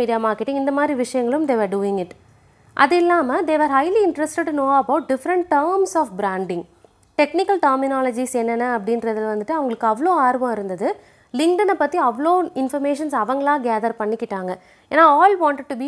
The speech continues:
financially independent, which is a positive sign actually. Apart from being financially independent, ten of them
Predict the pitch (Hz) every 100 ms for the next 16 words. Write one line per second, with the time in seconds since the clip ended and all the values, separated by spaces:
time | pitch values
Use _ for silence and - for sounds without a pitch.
0 | 285 247 226 247 277 262 240 233 240 233
1 | 294 247 233 226 233 202 226 254 269 254
2 | 226 202 226 190 - 180 302 - _ _
3 | - 226 294 349 359 359 262 277 302 262
4 | 226 233 262 247 220 220 214 202 381 -
5 | _ _ - 320 330 370 392 359 233 277